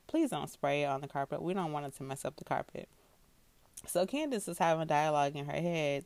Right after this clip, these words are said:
saying to herself, "Girl, this raggedy ass carpet hasn't been touched since before I started working here."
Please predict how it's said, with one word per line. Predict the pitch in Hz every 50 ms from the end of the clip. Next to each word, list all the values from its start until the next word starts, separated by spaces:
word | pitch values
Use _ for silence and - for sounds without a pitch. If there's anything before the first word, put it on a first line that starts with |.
| - -
saying | - - - 160 151 147
to | - -
herself, | 156 160 151 - - 151 139 139 143 - _ - - - - _ - -
"Girl, | 202 214 214 214
this | 240 339 370 -
raggedy | 202 190 190 190 180 180 175
ass | 175 165 -
carpet | - - 160 156 - - 156 156 - -
hasn't | - 160 151 151 151 151 147 143 139 - - - - - _ -
been | 151 151 151
touched | - - 151 143 - - -
since | - - - 143 139 -
before | - 151 - - 147 143
I | 135 139
started | - - 143 135 131 127
working | 123 127 127 - 120 131
here." | 135 117 - - -